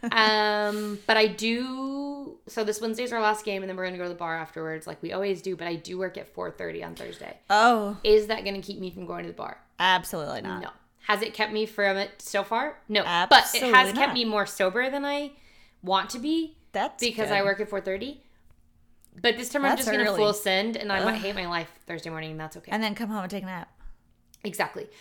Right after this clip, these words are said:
Speaker 2: But then Thursday is Riley's birthday. So I also have to go watch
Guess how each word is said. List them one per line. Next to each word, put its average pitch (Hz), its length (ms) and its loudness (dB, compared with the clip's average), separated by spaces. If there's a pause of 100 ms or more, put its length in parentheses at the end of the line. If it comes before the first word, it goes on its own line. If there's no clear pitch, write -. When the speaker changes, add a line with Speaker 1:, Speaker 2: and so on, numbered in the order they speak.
(240)
Speaker 2:
But - 100 -14
then 262 240 2
Thursday 247 380 0
is 233 80 -4
Riley's 180 320 -2
birthday. - 400 -12 (320)
So 226 160 0
I 214 80 0
also 208 240 0
have 247 60 -10
to 262 80 -12
go 254 100 -4 (100)
watch 202 380 4